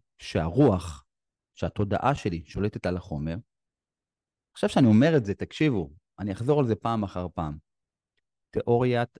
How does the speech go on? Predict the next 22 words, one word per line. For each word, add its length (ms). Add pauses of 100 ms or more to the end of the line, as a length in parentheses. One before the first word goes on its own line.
הקוונטים, 840 (300)
כבר 300
מעל 460
לכל 280
ספק, 440
מעל 340
הת-, 280
מעל 200
הפיזיקה 560
הקלאסית, 760 (1120)
יש 200
את 160
ה-, 420 (140)
הפיזיקה 680
היותר 360
מודרנית 500
שמדברת 600
על 180 (280)
תיאוריית 400
הקוונטים. 680 (100)
זאת 240
אומרת, 440